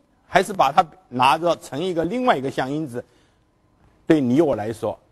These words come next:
你是区分不了的。那么好，这样一个变化会不会影响你在求百里相因子的时候有没有影响？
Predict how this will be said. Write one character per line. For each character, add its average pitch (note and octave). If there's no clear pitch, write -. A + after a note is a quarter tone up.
你 F#2+
是 A#2
区 -
分 C3
不 A2
了 E2+
的。 -
那 A3+
么 A#3+
好， D#3
这 B3
样 B3
一 G3
个 F3+
变 F#3
化 C3
会 G#3
不 C3+
会 D3
影 G#2+
响 -
你 B2+
在 D3+
求 A#2+
百 C3
里 C3+
相 B2
因 C3+
子 A2
的 F2+
时 -
候 B2+
有 F#2+
没 A2+
有 A2
影 G#2+
响？ -